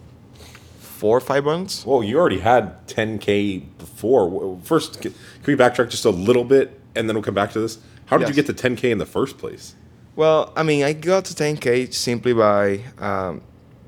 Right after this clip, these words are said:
Speaker 1: doing what I'm doing now, which is maybe not as consistent or as, let's say, you know, as with, with amount of quality, because of course I didn't know that as much as I know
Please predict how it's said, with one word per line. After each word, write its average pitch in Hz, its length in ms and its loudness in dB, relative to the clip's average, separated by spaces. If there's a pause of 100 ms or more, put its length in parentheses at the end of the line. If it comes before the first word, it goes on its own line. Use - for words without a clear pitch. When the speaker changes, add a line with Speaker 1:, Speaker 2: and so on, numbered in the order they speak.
(720)
Speaker 1:
doing 135 300 4
what 127 140 6
I'm 123 100 -2
doing 113 220 -2
now, 98 220 -4
which 117 260 -10
is - 260 -8 (460)
maybe 151 260 4
not 123 380 2
as 107 640 -4 (340)
consistent 107 680 -4
or 98 260 0
as, 90 600 -4 (1080)
let's 113 200 0
say, 104 460 2 (1800)
you 113 120 -2
know, 98 360 2 (440)
as 107 420 0
with, 110 340 0
with 135 200 4
amount 127 240 2
of 110 120 -10
quality, 113 380 0
because 110 300 -4
of 101 100 -14
course 113 240 -2
I 107 60 -2
didn't 113 360 -2
know 104 160 2
that - 160 -2
as 101 240 -4
much 101 200 -6
as - 100 -6
I 95 80 -6
know 98 300 -2